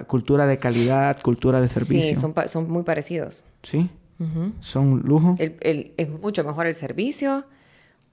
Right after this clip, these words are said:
Speaker 2: es como la hospitalidad que tienen ellos, nunca lo he visto en ningún otro país.
Speaker 1: Uf, me
Speaker 2: Es como
Speaker 1: encantó.
Speaker 2: genuino.
Speaker 1: Me encantó esa frase que usaste. El otro día estaba evaluando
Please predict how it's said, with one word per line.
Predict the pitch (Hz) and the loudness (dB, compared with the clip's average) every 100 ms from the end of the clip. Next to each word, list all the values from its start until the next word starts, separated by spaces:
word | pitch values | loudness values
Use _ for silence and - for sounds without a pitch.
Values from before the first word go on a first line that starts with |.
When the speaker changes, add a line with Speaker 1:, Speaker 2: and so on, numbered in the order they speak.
| _ | _
Speaker 2:
es | 160 156 | -8 -4
como | 185 190 | -2 0
la | 190 170 | 0 -2
hospitalidad | 151 147 160 156 139 135 185 | -4 -2 -2 -2 0 0 0
que | 180 | -2
tienen | 151 160 170 | -4 -2 -2
ellos, | 180 214 214 202 - | 0 0 0 -2 -4
nunca | 156 151 160 | -6 -4 -4
lo | |
he | 156 | -4
visto | 151 156 | -2 -4
en | |
ningún | 151 139 | -4 -4
otro | 160 - | -6 -6
país. | - 143 185 202 202 202 - 160 | -6 -4 0 0 0 -4 0 4
Speaker 1:
Uf, | - - | 4 4
me | 143 | 2
Speaker 2:
Es | 123 | 4
como | 202 | 4
Speaker 1:
encantó. | 220 180 | 4 2
Speaker 2:
genuino. | 156 170 123 - - | 0 -2 -2 -4 2
Speaker 1:
Me | 143 | 2
encantó | 135 131 143 | 4 4 4
esa | 139 | 4
frase | 135 139 135 | 4 4 4
que | 131 | 2
usaste. | 127 127 - - | 2 0 -2 0
El | 131 | 2
otro | 131 151 | 4 6
día | 156 | 6
estaba | - 151 143 143 - - - - - | 6 4 4 2 -2 -18 -20 -20 -6
evaluando | - 131 139 135 131 135 | 2 4 6 6 4 2